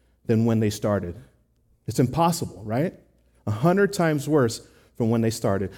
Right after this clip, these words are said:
But God said, you know what he said? He said, "It's just right. It's perfect. This is what I'm gonna use.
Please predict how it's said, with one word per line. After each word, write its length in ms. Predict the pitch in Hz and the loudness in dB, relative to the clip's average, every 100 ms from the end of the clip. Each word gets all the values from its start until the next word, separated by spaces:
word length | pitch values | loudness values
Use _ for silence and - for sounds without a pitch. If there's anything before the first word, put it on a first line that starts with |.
| - | 0
But 140 | 135 131 | 2 6
God 240 | 170 165 | 6 4
said, 340 | - 165 147 | 4 4 4
you 60 | 143 | 2
know 140 | 156 | 2
what 100 | 160 | 2
he 60 | 165 | 2
said? 400 | 165 196 190 - - 170 | 2 2 2 -2 -6 -4
He 60 | |
said, 200 | - 143 | 2 4
"It's 160 | 131 - | 4 0
just 480 | 104 139 156 160 139 | -2 2 2 0 -2
right. 400 | 139 107 92 - _ _ _ _ _ _ - | 2 2 -2 -10 _ _ _ _ _ _ -10
It's 140 | 107 | -10
perfect. 720 | - - 160 - 87 - - - _ _ _ _ _ - | -8 4 4 4 -6 -8 -20 -20 _ _ _ _ _ -12
This 760 | 92 98 110 135 110 - - - - | -10 -6 2 2 2 -6 -12 -16 -8
is 100 | 104 | -4
what 240 | 104 101 107 | -2 -2 -2
I'm 220 | 113 98 | -2 -2
gonna 160 | 95 85 | -2 -4
use. 540 | 87 87 98 - | -6 -6 -10 -14